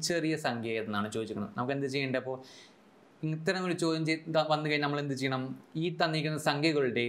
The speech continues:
എൽ സി എം കണ്ടെത്തണം അല്ലേ? നമുക്ക് എൽ സി എം കണ്ടെത്താം. രണ്ട്, മൂന്ന്, നാല്, അഞ്ച്, ആറ്, ഏഴ്, എട്ട് അല്ലേ? ഇനി എൽ സി എം കണ്ടെത്തുമ്പോൾ എന്ത് വരും?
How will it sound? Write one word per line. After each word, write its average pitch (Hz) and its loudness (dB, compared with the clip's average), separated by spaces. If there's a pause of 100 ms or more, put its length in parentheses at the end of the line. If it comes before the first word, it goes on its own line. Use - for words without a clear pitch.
(540)
എൽ 147 0 (160)
സി 135 0
എം 120 -2 (140)
കണ്ടെത്തണം 107 -4 (300)
അല്ലേ? 139 4 (180)
നമുക്ക് 127 -2
എൽ 123 -4
സി 143 -2
എം 123 -4
കണ്ടെത്താം. 123 2 (760)
രണ്ട്, 160 4 (600)
മൂന്ന്, 151 2 (540)
നാല്, 135 4 (540)
അഞ്ച്, 135 2 (540)
ആറ്, 127 6 (520)
ഏഴ്, 117 2 (240)
എട്ട് 131 -2
അല്ലേ? 139 6 (480)
ഇനി 127 -2
എൽ 131 -2
സി - -8
എം 135 0
കണ്ടെത്തുമ്പോൾ 135 -2
എന്ത് 135 0
വരും? 170 0